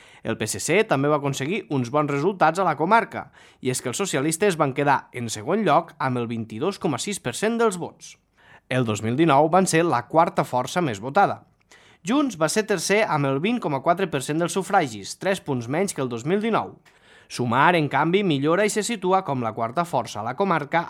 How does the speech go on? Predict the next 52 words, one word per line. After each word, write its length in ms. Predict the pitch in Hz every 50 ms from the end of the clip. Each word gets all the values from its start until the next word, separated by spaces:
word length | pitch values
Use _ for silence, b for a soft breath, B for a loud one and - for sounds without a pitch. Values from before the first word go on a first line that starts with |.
| - 135
amb 140 | 139 139
el 80 | 139 156
nou 140 | 175 196 220 220 -
coma 160 | 196 175 156
u 140 | 165 196 226 220
per 140 | 226 208 -
cent, 300 | - 220 165 123 104 95 b b b b b b -
mentre 300 | 214 220 190 147 147 -
que 60 | 214 196
la 140 | 156 - -
cup 220 | 220 262 254 - - - - _
cau 220 | - 175 175 156 -
gairebé 320 | 139 131 127 131 147 160
sis 220 | - - 240 220 -
punts 320 | - 170 165 175 180 180 - 151
i 60 | 131
es 80 | 123 127
va 80 | 165 170
quedar 380 | 170 185 151 151 156 160 151 -
amb 240 | 123 127 127 123
el 80 | 117 113
vuit 300 | 120 165 233 269 139 -
per 140 | _ - 117 113
cent 240 | - - 170 185 190 190
dels 180 | 208 214 190
vots. 380 | 180 175 113 - _ - - - _ _ _ b b b b b b -
El 140 | 107 110 110
segueixen 540 | - 104 101 110 127 151 - 196 196 190 147
el 80 | 120 110
P 140 | - 101 101
P 140 | - 175 185 180 - -
amb 160 | - 127 151 190
un 160 | 240 262 208
cinc 240 | - 156 120 113 -
coma 220 | 98 104 104 110
tres 160 | 127 135 - -
per 140 | 226 208 -
cent 220 | - 175 170 180 - -
i 140 | - 254 247
Vox 380 | 185 170 170 175 170 - - - - -
amb 180 | 139 139 160
un 160 | 214 254 240
tres 240 | 233 - 180 185 180
coma 220 | - - 135 120 107
vuit 160 | 110 107 107
per 140 | - 160 170
cent, 300 | - - 156 147 151 147 b b b b b b b b b b b b
que 140 | - 170 185
milloren 400 | 202 202 160 120 107 101 98 101
resultats 600 | 98 135 147 185 220 202 175 165 165 170 - - -
respecte 680 | - 214 240 220 - - 170 151 - - 170 170 180 -
a 160 | _ 117 117